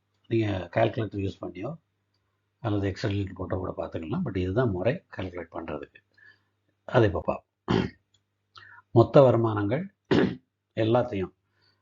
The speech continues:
அதாவது நம்ம ஏற்கனவே பேசியிருக்கிறோம், வரி விலக்கு அளிக்கப்பட்ட வருமானம், முழுக்க முழுக்க வரி விலக்கு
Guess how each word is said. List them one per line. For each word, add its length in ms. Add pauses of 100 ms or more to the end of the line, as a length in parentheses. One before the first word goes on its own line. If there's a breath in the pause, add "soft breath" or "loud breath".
(160)
அதாவது 360
நம்ம 220
ஏற்கனவே 380
பேசியிருக்கிறோம், 580
வரி 240
விலக்கு 380
அளிக்கப்பட்ட 500
வருமானம், 460 (380)
முழுக்க 320
முழுக்க 240
வரி 220
விலக்கு 300